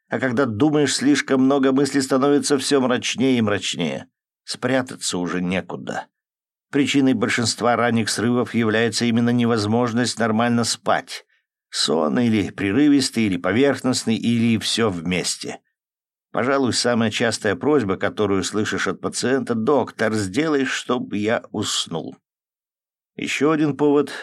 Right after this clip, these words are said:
разводить людей на деньги. За то, чтобы хорошо поспать, человек готов отдать многое. «Пока что всё то, что вы рассказываете, лишь подтверждает, что вы ненавидите и свою работу, и пациентов», — отрезал Кеша.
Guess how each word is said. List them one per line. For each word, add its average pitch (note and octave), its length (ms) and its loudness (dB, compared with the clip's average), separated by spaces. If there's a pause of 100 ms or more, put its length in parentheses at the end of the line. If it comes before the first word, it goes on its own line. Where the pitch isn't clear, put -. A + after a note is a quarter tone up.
разводить B2 500 0
людей A2+ 260 0
на G#2 120 0
деньги. F#2+ 440 -2 (1900)
За A#2+ 180 0
то, C3+ 240 2
чтобы B2+ 320 2
хорошо A2 400 0
поспать, D2 460 -2
человек A#2 340 0
готов G#2+ 460 -2
отдать F2 420 -2
многое. F2 640 -4 (1900)
«Пока C3 720 0
что C#3+ 240 -2
всё C3 240 0
то, C3 260 0
что A#2 220 -4
вы A2+ 100 0
рассказываете, A#2 1040 0
лишь B2+ 340 0
подтверждает, G#2+ 760 -2
что - 220 -4
вы B2+ 160 2
ненавидите A#2+ 680 2
и A#2 80 2
свою A#2+ 260 0
работу, A2+ 400 -2
и A#2+ 80 2
пациентов», — G2 880 -2
отрезал G2 420 -2
Кеша. - 480 -6